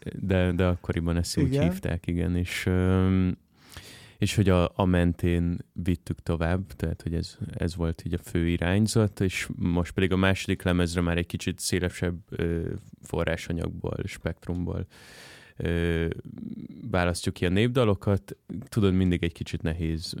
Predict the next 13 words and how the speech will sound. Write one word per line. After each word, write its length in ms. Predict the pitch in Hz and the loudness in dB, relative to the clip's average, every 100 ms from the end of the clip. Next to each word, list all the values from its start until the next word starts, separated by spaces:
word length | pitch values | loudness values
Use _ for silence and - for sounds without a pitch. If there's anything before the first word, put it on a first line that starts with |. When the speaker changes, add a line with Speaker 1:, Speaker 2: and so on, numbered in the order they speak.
| - | -10
Speaker 1:
ö, 400 | - 82 82 80 82 - | -4 -2 0 0 -2 -4
meghatározni, 840 | - 82 - - - - - 87 85 | -2 -2 -2 -6 -4 -4 -4 -2 0
hogy, 260 | 85 - - | -2 -4 -6
hogy 160 | 80 | -4
valami 440 | 80 80 82 82 82 | 0 0 0 -2 -2
egy, 160 | 82 - | -4 -4
egy 120 | 87 | -4
zenekar, 440 | - 82 85 82 - | -2 -2 -2 -6 -6
főleg, 280 | - 85 82 | -2 -2 -2
hogyha 220 | - 82 | -4 -2
a 80 | 80 | -2
sajátod, 640 | - - 80 - - 90 | -2 -4 -2 -4 -4 -2
így 180 | 87 85 | -2 -2